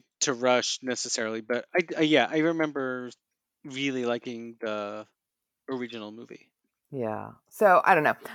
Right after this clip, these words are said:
Speaker 2: Um, so I probably won't go see this, but I was impressed that they scheduled it, to be honest with you, 'cause it seems a
Speaker 1: Yeah, no,
Speaker 2: little,
Speaker 1: I was when you said.
Speaker 2: you know, it seems a little not regional theater-y, you know? Like, it just doesn't seem like it's,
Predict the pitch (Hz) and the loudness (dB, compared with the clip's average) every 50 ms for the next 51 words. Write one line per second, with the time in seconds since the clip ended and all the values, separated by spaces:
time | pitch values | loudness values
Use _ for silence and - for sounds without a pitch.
0 | - _ - 208 202 196 175 127 160 - - 190 - - 208 196 - 226 233 226 | 0 _ 12 12 12 12 10 4 4 8 8 10 12 10 10 8 8 4 4 6
1 | 220 202 214 190 170 165 156 147 - 147 139 - 151 127 131 143 - - - 220 | 6 6 6 6 8 6 4 4 2 -2 -2 -2 0 0 0 0 4 8 8 8
2 | - - 220 214 226 240 233 226 - - 240 233 - - 294 302 302 - - 330 | 10 10 8 10 10 10 8 6 2 -2 -2 -2 2 4 2 2 4 2 -4 -2
3 | 320 320 302 - - - 311 311 247 226 180 147 127 107 - - - 170 165 170 | 0 -2 -4 -2 2 2 2 2 4 2 0 2 2 0 0 0 -6 -6 -4 -2
4 | 160 156 156 147 - - - 139 135 135 127 - 151 147 165 - - - - 208 | -2 0 -2 -4 -6 -6 -6 -4 -4 -4 -4 -6 -8 -8 -8 -10 -8 -6 -4 -2
5 | 214 214 294 370 339 - - - - 165 202 165 160 190 214 202 156 143 147 139 | 2 4 8 8 10 10 10 10 10 10 12 12 10 10 8 6 2 2 -2 -4
6 | 139 131 - 208 202 131 110 107 _ _ - 208 214 208 196 196 175 196 196 - | -4 -4 -2 -2 -2 -2 -2 -4 _ _ 0 4 6 6 6 6 4 2 0 0
7 | 247 233 226 247 233 208 196 208 196 202 196 190 196 190 185 190 185 180 180 180 | -2 0 2 0 0 2 2 4 4 6 4 4 4 2 0 -2 -2 0 0 0
8 | 180 185 190 196 196 202 202 202 208 214 220 214 110 110 120 120 120 120 120 123 | 0 0 0 0 -2 -2 -2 -2 -2 -2 -2 -2 -2 -2 -2 -2 -2 -2 -2 -2
9 | 127 127 131 - - - - 127 254 262 277 285 294 277 - 302 311 330 349 370 | -2 -2 -4 -6 -6 -4 -4 -4 -4 -6 -8 -10 -10 -8 -8 -8 -8 -6 -6 -6
10 | 381 381 381 370 370 370 359 359 _ 277 202 190 180 170 170 175 190 196 208 - | -4 -4 -4 -4 -6 -8 -10 _ _ -6 -4 -2 -2 0 0 0 0 -2 -4 -2
11 | - 185 175 190 180 - 190 170 - _ 180 175 165 175 165 - - _ - 175 | -2 -2 -2 -2 -6 -6 -8 -8 -6 _ -4 -2 -2 -4 -10 -10 -14 _ -8 -8
12 | 156 156 156 151 143 143 - 143 139 135 - - _ - - - - - | -6 -4 -4 -4 -4 -4 -2 -2 -2 -2 -2 -6 _ -20 -20 -20 -20 -20